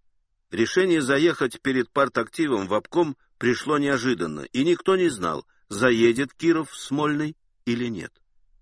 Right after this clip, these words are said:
Около четырёх часов дня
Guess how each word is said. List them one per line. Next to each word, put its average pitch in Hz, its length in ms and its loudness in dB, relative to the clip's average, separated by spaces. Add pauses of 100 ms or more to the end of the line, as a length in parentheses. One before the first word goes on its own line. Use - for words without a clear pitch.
(680)
Около 180 340 4
четырёх 180 460 2
часов 151 420 -2
дня 180 340 -2